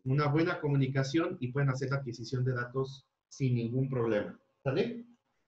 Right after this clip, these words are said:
Y de todos modos, este, próximamente también esperen porque va a haber un, eh, un seminario para ustedes de lo que son, eh, tecnologías de I O T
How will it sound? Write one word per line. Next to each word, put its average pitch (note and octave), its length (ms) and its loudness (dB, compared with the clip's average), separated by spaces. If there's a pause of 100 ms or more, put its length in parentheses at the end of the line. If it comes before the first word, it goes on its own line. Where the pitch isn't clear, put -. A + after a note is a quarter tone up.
(320)
Y D3 100 6
de C#3+ 140 12
todos F#3 260 6
modos, G3+ 480 8
este, D3+ 380 8
próximamente G3 800 8
también E3+ 380 6
esperen F3 540 8
porque C#3 340 6
va D3+ 100 8
a - 20 6
haber F3+ 440 8 (220)
un, D#3 440 8
eh, C3 760 8 (2250)
un E3+ 140 4
seminario E3+ 760 8
para D3 160 6
ustedes E3+ 480 8
de D#3+ 120 6
lo C3+ 140 8
que C#3 120 6
son, D#3+ 520 2 (200)
eh, C3 340 10
tecnologías C#3 680 8
de F3 120 8
I E3 100 10
O D3 120 6
T A#3 360 2